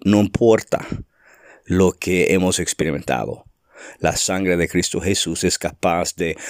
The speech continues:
redimirnos, sanarnos, liberarnos y limpiarnos de cualquier mancha del pasado. Primera de Pedro uno dieciocho a veinte dice, "Pues Dios los ha rescatado a ustedes de la vida sin sentido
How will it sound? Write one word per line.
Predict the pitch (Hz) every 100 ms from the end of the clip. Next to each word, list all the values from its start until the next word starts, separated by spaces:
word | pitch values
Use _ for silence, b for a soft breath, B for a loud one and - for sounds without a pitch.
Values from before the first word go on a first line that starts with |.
| B
redimirnos, | 87 87 85 85 95 90 87 78 - -
sanarnos, | - 87 87 90 95 87 82 -
liberarnos | 90 95 90 87 90 87 -
y | 92
limpiarnos | 92 85 78 87 87 82 85 - B B B -
de | 87
cualquier | - 95 82 - 98 87 - - _ _ _ _ _ -
mancha | 98 104 90 85 85
del | 78
pasado. | - - - - - - - - _ - -
Primera | 98 98 92
de | 85
Pedro | 98 92 90 -
uno | 95 95 90
dieciocho | 85 82 85 82 92 - - -
a | 71
veinte | 73 82 82 80 78
dice, | 85 - 90 85
"Pues | - 87 78
Dios | 90 95 95 98 - B B B
los | 104 98
ha | 104
rescatado | 98 101 - 90 110 117
a | 120
ustedes | 101 - 104 98 90
de | 85
la | 80
vida | 80 85 90 85
sin | - 92
sentido | - 82 76 87 85 90